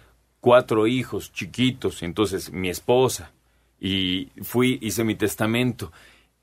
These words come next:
A lo que voy concretamente es, si mis hijos, cuando sean grandes o en algún momento se topan con ese testimonio, ¿saben exactamente qué pedí?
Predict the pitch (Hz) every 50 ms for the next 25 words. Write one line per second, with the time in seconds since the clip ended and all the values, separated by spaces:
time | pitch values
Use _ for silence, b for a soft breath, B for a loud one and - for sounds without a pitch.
0 | _ - 120 120 120 110 - 131 120 127 135 131 131 117 135 135 131 - 123 123
1 | 131 131 127 113 113 120 123 - - - - 101 - - - 113 110 107 101 -
2 | - 143 156 123 - 113 104 - - 107 98 95 - 123 131 127 120 131 139 135
3 | 113 80 95 98 95 92 92 107 123 135 123 113 120 127 120 110 95 - 95 -
4 | - - 120 127 131 131 127 110 95 85 - - 101 101 107 - - - - 113
5 | 101 - - 104 101 110 113 117 113 101 80 76 - - - 131 123 135 131 107
6 | 87 - - - 139 127 - - 120 107 107 101 113 - - - - 98 87 92
7 | 110 131